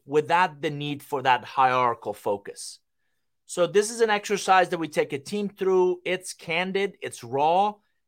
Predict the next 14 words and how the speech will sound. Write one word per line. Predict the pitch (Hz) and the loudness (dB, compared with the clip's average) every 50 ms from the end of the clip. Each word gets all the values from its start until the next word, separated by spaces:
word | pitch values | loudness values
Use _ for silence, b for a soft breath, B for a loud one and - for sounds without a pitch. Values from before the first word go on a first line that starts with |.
| _ _ - | _ _ -4
it's | 139 139 139 - - - - - _ _ | -2 -2 -2 -4 -6 -10 -10 -14 _ _
sometimes | - - - - 180 185 202 202 202 - 190 175 180 196 196 190 165 - - | -12 -10 -4 0 0 0 0 -2 -2 -2 0 0 2 0 -2 -4 -6 -4 0
often | - 156 175 170 - - 180 175 156 123 101 | 0 2 0 0 -2 -6 -8 -8 -8 -8 -4
difficult, | - 156 170 - 196 190 - - 196 196 196 220 - - - - _ _ _ _ _ _ _ _ _ _ _ _ _ _ _ _ - | -2 -2 -2 -2 -4 -8 -6 -6 -6 -6 -6 -6 -10 -16 -20 -20 _ _ _ _ _ _ _ _ _ _ _ _ _ _ _ _ 2
and | 170 175 175 170 160 | 2 2 2 2 2
yet | 185 180 175 175 175 - - - - _ _ _ _ _ _ - | 4 4 4 4 2 -2 -10 -18 -18 _ _ _ _ _ _ -12
it's | 175 - | -6 -4
exactly | 185 180 151 135 143 175 160 185 202 - - 220 220 | -4 -4 -2 -2 2 2 4 2 2 0 -4 -6 -6
what | 208 180 185 185 175 156 147 | -4 0 2 2 2 2 0
many | 160 170 170 170 170 | -2 -2 -2 -2 -2
leaders | 165 160 160 165 160 147 131 | -4 -4 -2 -2 -4 -2 0
are | 156 143 | -2 0
looking | 139 151 160 160 - 160 151 | 0 0 -2 -2 -4 -10 -10
for | - - - 139 139 123 107 107 104 107 127 - | -10 -6 -4 -2 0 0 0 0 0 -2 -4 -8